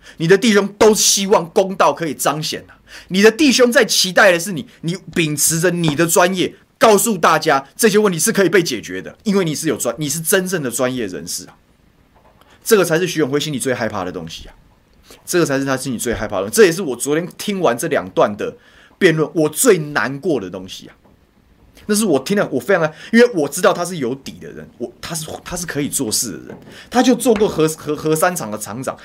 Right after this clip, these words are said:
他也在龙门电厂，就是核四电厂的团队里面努力过嘛，他当然是有能力处理事情的技术官僚。但是为什么要把这样的技术人逼到政治的舞台上去扮演这种很下作的角色？你民进党政府真的残忍啊，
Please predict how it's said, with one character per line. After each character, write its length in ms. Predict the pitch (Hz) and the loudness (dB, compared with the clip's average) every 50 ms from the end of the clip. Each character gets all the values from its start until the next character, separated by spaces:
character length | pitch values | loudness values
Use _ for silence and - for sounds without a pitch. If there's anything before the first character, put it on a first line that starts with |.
| - - _ | -20 -20 _
他 220 | _ - 196 220 226 | _ 0 4 4 4
也 160 | 214 156 120 117 | 4 2 0 -4
在 380 | - - - 226 175 151 123 - _ _ _ - _ _ _ _ _ | -6 -2 0 0 0 0 -2 -8 _ _ _ -20 _ _ _ _ _
龙 140 | _ 151 156 185 | _ 2 2 2
门 140 | 185 180 | 2 0
电 160 | 170 208 185 160 | 2 2 2 2
厂， 140 | 135 110 | -2 -6
就 100 | 92 131 | -8 -8
是 60 | 151 147 | -8 -6
核 160 | - 147 151 | -4 -4 -4
四 120 | - 190 | -4 -4
电 140 | 165 190 156 | -2 -4 -4
厂 100 | 135 110 | -2 -4
的 60 | 98 110 | -8 -8
团 240 | - - - 120 143 | -6 -4 -2 -2 2
队 120 | - 185 147 | 2 2 2
里 100 | - 127 | 0 -4
面 120 | 156 156 | -6 -6
努 140 | 131 98 101 | -8 -8 -8
力 140 | 156 180 151 | -8 -8 -4
过 240 | - 262 226 143 | 2 2 2 2
嘛， 160 | 101 87 - _ _ _ _ _ - _ | 2 -2 -10 _ _ _ _ _ -20 _
他 100 | - 262 262 - _ | -8 -8 -8 -8 _
当 200 | _ 285 269 277 | _ 4 4 6
然 140 | 254 208 196 | 4 4 2
是 140 | 196 226 202 | 0 -2 -2
有 120 | 165 139 | -4 -4
能 140 | 131 135 151 | -2 -4 -6
力 120 | 180 196 | -6 -6
处 160 | 160 - 160 156 | -6 -6 -4 -2
理 80 | 135 | -4
事 160 | - - 160 | -4 -4 -8
情 100 | 127 120 | -8 -8
的 60 | 120 123 | -8 -8
技 160 | - 156 139 | -6 -8 -8
术 100 | 131 135 | -8 -6
官 240 | - - 113 110 101 | -2 -2 -2 0 -2
僚。 100 | 82 - - - - - - | -6 -10 -12 -18 -20 -14 0
但 100 | - 240 | 2 2
是 80 | 233 233 196 | 2 2 0
为 180 | 233 302 349 277 | 2 4 4 4
什 240 | 220 - - 175 139 | 4 2 0 -4 0
么 60 | 160 | 2
要 100 | 214 240 | 2 2
把 200 | 185 - 123 98 | 2 2 -4 -6
这 160 | - - 240 | -2 2 2
样 100 | 214 185 | 2 2
的 80 | 165 156 | 2 -4
技 180 | 156 - 220 | -4 -4 -8
术 120 | 180 170 185 | -6 -2 0
人 180 | 156 139 135 - - - _ _ _ _ | 0 0 0 -4 -10 -20 _ _ _ _
逼 240 | - 294 277 277 277 | 2 4 4 4 4
到 200 | 262 294 240 208 | 6 6 4 4
政 260 | - - - 240 202 | 2 2 2 2 0
治 140 | 202 220 226 | 2 -2 -2
的 80 | 180 160 | -2 -2
舞 120 | 127 120 | -2 -4
台 140 | 131 120 131 | -2 -2 0
上 180 | 139 175 117 - - - _ | 0 0 -2 -4 -10 -20 _
去 280 | - - 269 240 - - - _ | -4 0 0 0 -2 -4 -12 _
扮 280 | _ - 311 247 208 185 | _ 6 6 6 4 2
演 160 | 160 135 123 | -2 -4 -4
这 160 | 135 - 233 | 0 0 2
种 220 | 190 160 117 87 - _ _ _ _ _ _ _ _ | 2 2 -2 -4 -6 _ _ _ _ _ _ _ _
很 240 | - - - 185 180 | -4 -2 0 0 2
下 220 | - 277 247 208 | 4 4 4 4
作 160 | - 254 214 | 4 4 2
的 80 | 175 160 | 2 2
角 200 | 160 - 104 110 | 0 -2 -4 -4
色？ 140 | - 170 170 | -4 -6 -6
你 80 | 160 | -4
民 100 | 170 226 | -2 -2
进 80 | 294 330 | 2 2
党 120 | 254 214 | 2 2
政 120 | 202 294 220 | 2 0 -2
府 60 | 202 | -2
真 320 | 202 - - - 320 330 | -6 -4 2 2 4 4
的 80 | 302 233 | 4 2
残 260 | - - - 139 165 | 2 2 -2 -4 -2
忍 180 | 175 147 - - | -2 -4 -4 -6
啊， 120 | - - | -12 -20